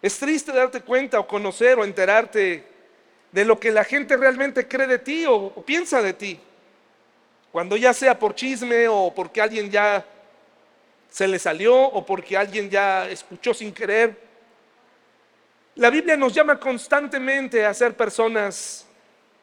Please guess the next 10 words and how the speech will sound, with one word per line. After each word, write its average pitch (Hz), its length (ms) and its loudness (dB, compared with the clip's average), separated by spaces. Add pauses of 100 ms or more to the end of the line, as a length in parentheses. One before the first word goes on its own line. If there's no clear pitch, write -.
(400)
con 185 160 -6
un 233 140 -2
solo 233 260 2
sentir. 202 460 -8 (2500)
Que 247 80 0
no 269 140 0
tengamos 277 420 -2
miedo. 240 420 0 (1300)
Dice 277 420 0
un, 240 720 -4